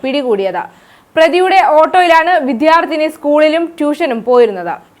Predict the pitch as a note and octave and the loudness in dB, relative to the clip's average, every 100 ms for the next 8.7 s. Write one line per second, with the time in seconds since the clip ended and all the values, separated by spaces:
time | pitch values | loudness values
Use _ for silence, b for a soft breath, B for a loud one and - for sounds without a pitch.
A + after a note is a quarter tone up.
0 | _ _ _ - - C#4+ C#4+ D4 D4 D4+ | _ _ _ -20 -4 -2 2 0 0 -6
1 | C4 C#4+ D4 D#4 D4+ C#4 C#4+ D#4+ D#4 D4+ | -4 -4 -4 -4 -2 -2 0 2 0 0
2 | C#4+ C#4+ C4+ D4+ D4+ D4 D4 C#4+ C#4 B3+ | -2 -2 0 0 0 -2 -2 0 0 2
3 | C4+ C#4+ C#4+ C4+ C4+ C#4+ B3+ C#4+ C4+ A3 | 0 0 -2 -2 -2 -2 -6 -4 -2 -2
4 | B3 C4 C#4 D4 C4+ C4+ A#3 A#3+ A#3+ A#3 | -2 0 2 0 0 -4 0 -2 -2 -6
5 | F#3 F3+ - b b _ D#4+ E4 E4 F4+ | -8 -12 -16 b b _ -2 0 0 0
6 | F#4+ E4 D#4 D#4+ D#4+ D4+ D4 C#4 C#4+ D4+ | 0 -2 -2 -4 0 0 2 0 0 -2
7 | D4+ B3 E4+ E4 C#4+ C#4 C#4 B3+ C4 C#4 | -6 -6 -6 -4 -4 -4 -6 -6 -2 0
8 | C#4 C4+ A#3+ G3+ F3+ F#3 B | 0 -2 -2 -2 -4 -10 B